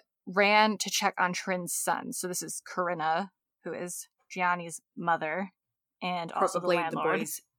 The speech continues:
Speaker 2: the boy's auntie, maybe, as
Speaker 1: Yeah.
Speaker 2: well.
Speaker 1: So she ran to check on the sons, and she found both of them with gunshot wounds to their heads. Um, the Bucks County District Attorney, Matt Weintraub, said, "Upon entry, both boys were found still alive,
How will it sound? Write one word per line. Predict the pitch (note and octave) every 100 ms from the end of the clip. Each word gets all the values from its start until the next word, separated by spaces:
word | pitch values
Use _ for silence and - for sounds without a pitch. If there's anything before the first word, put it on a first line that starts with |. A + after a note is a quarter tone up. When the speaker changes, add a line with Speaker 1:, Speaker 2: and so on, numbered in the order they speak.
| -
Speaker 2:
the | E3+
boy's | D#3+ E3+ D#3+
auntie, | D#3+ D#3 D#3+ - E3 D3+
maybe, | D#3 D3+ E3+
as | -
Speaker 1:
Yeah. |
Speaker 2:
well. | D#3 D#3 C#3 _ _ _ _ - _ _
Speaker 1:
So | - -
she | G3 G3+
ran | G3+
to | G#3+
check | - G3
on | G3
the | F3+
sons, | - G3+ G3+ -
and | F3+
she | -
found | G3 F#3
both | F3+ G3+ G#3
of |
them | A3+ G#3+
with | G3+
gunshot | F3+ F3+ - F3 -
wounds | E3+ E3+ E3+
to | -
their | E3 -
heads. | - - E3 - - - _ _ _ _ _ _ -
Um, | D#3+ E3+
the | F3+
Bucks | F#3+ G3 -
County | G#3 F#3+
District | F#3 - F3+
Attorney, | F#3 - G#3+ G3+ G3 G3
Matt | - F3+ F3 E3+
Weintraub, | E3+ F3 F3+ - F3+ F3
said, | - F3+ F3+
"Upon | F#3+ - G#3+
entry, | G3 G3 G3
both | F3+ F3 -
boys | F#3 F3
were | F3
found | - F3 E3
still | - G3+ A3+ A3+
alive, | F#3+ F3 D#3+ E3+